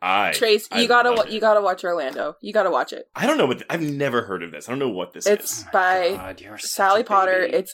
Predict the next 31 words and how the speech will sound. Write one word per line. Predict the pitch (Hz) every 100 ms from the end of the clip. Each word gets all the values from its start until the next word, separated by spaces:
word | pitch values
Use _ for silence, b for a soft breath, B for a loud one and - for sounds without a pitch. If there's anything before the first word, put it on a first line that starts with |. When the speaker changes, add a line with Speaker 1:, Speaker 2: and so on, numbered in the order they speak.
| -
Speaker 2:
a | 202
classic | - - 185 190 226 214 -
of | 196 190 _ -
feminist | 185 214 220 - -
film. | 196 196 196 202 - b b
It's | - 185 - _
Billy | 190 196 254 226
Zane | 214 214 208 208 208 b b
and | 156
Tilda | - 220 220
Swinton | 226 196 208 190 196 - b -
making | 170 185 - 233 220
love. | 190 180 185 180 175 175 - _ _ -
Speaker 3:
Okay, | 98 -
so | - 127
speaking | 123 - - 120 - 131 139
of | - 98 101 95
gay, | 76 62 - - _ _ _
we | 98 101
have | 87
danced | 95 85 98 -
around | 131 104 98
it. | 92 95 - - _ _ _ _ _ -
Can | 113
we | 107
spend | 110 - 107 104 101 110
sixty | - - 113 - 123
seconds | 107 107 98 92 85
talking | - 95 107 104
about | 92 90 87
how | - 85 85 85 85 85